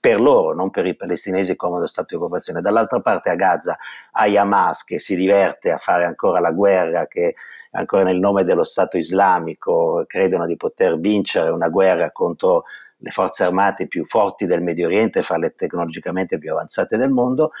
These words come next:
e quindi finalmente i palestinesi di tanto in tanto lo fanno, alzano la testa e gridano la loro disperazione, come è successo in questi giorni. Poi da qui, come sempre succede,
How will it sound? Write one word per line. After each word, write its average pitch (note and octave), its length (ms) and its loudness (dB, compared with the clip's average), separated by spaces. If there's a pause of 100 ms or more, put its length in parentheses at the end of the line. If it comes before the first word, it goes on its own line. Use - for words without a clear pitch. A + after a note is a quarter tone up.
(240)
e C3 100 0
quindi B2+ 240 2
finalmente G#2 540 0
i G2 40 0
palestinesi G#2+ 680 0
di F#2+ 120 0
tanto A2+ 320 0
in C#3 140 0
tanto G#2 340 0
lo A2 120 0
fanno, F2 480 0
alzano F#2+ 440 0
la C3 140 -2
testa G2 380 0
e G#2+ 120 2
gridano G#2 500 0
la A#2+ 100 4
loro F2+ 240 2
disperazione, F2+ 720 -4 (380)
come G#2+ 160 2
è A3+ 40 2
successo - 380 0
in A#2+ 60 0
questi G2 280 -2
giorni. F#2+ 240 2
Poi A#2 160 2
da E3 120 2
qui, C#3+ 160 0
come F2 240 -4
sempre - 340 -2
succede, F#2+ 600 -2